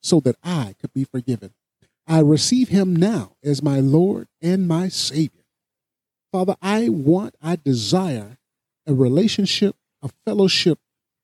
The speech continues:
with you. And I ask that you would fill me with the gift of the Holy Ghost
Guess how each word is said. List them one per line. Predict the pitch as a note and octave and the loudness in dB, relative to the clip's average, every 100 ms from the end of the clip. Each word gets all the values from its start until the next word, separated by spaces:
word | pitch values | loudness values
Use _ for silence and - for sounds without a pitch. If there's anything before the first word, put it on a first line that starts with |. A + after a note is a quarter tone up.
| B2 | 0
with | E3 - | 0 2
you. | C3+ B2 F#2 _ _ _ _ _ _ _ _ | 0 0 -2 _ _ _ _ _ _ _ _
And | D3 D3 | -4 0
I | G3+ A3 | 0 0
ask | G3 F#3+ G3 | -2 -2 -4
that | D#3 - | -8 -6
you | F#3 | -2
would | F#3 - _ | -2 -2 _
fill | - B3 C#3 | 2 2 2
me | G#2 G2 F#2+ _ _ _ _ _ _ | -2 -12 -20 _ _ _ _ _ _
with | D#3+ | -8
the | D3 | -8
gift | B2+ G#3+ A3 - | -4 -2 -2 -4
of | D3+ | -8
the | C#3 | -6
Holy | - A#3 A#3+ | -2 0 0
Ghost | A3+ G3 D#3 G2+ _ | 2 0 0 -4 _